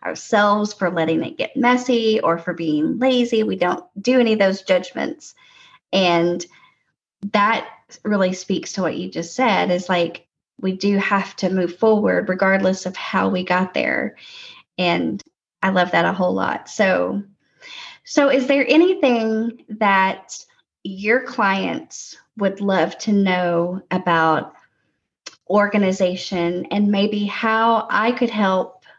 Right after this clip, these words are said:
you in your teaching and your coaching on how to set up their kitchen a little better to,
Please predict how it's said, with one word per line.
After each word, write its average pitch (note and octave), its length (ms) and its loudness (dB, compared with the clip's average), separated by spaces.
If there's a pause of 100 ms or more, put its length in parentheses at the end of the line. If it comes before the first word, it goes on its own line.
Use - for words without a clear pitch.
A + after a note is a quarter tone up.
(140)
you G#3 600 0
in F#3+ 240 0
your C4 480 0 (420)
teaching F#3 440 -4
and F#3+ 180 0
your B3+ 120 2
coaching F#3+ 720 -2 (760)
on G3 500 2
how B3 220 2
to B3+ 100 2
set A#3+ 220 0
up G#3+ 120 -2
their G#3+ 100 -2
kitchen G#3+ 360 -4
a F#3+ 80 -2
little F#3 220 -2
better G3 640 0 (400)
to, G3 600 0